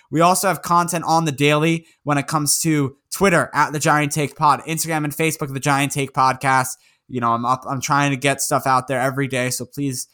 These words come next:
uh, stay tuned there, as well as TikTok at the Giant Take Pod. We're on there as well. Alex on Twitter at Anorian twenty-three. I'm on Twitter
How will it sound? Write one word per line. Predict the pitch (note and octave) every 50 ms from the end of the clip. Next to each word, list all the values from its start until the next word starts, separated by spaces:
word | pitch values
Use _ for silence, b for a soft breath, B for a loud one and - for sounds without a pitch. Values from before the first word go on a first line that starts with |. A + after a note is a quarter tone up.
| _ _ -
uh, | A#2+ A2+ A#2
stay | - - C3 C3 B2+
tuned | - - C#3 B2+ B2+
there, | A#2+ A#2+
as | A#2+ A#2+ -
well | D3 E3+
as | E3+ D#3+ -
TikTok | - - G3+ - - F3 D3 A#2+ A#2+ -
at | B2 B2
the | B2 B2
Giant | B2 C3+ A#2+ A#2+ A#2+ A#2
Take | - A#2 G#2+ -
Pod. | - A#2 A#2 A#2 A#2
We're | A#2 A2+
on | A2+ A2 A2
there | A2 A2 G#2+ G#2+ G#2 - _ _ _ _ -
as | A2+ A#2 A#2+ - B2
well. | B2 A#2+ -
Alex | - C#3+ D#3 E3+ E3 - -
on | E3 D#3+
Twitter | - D3 D#3 D#3
at | C#3+ B2 C#3+ C#3 B2+
Anorian | D3 D3 C#3+ C#3+ C#3 C3+ C3+
twenty-three. | - - C#3+ C3 - - C#3+ D3
I'm | C3+ D#3+ E3
on | D#3 D3
Twitter | C#3+ - C#3+ C#3 B2 A2+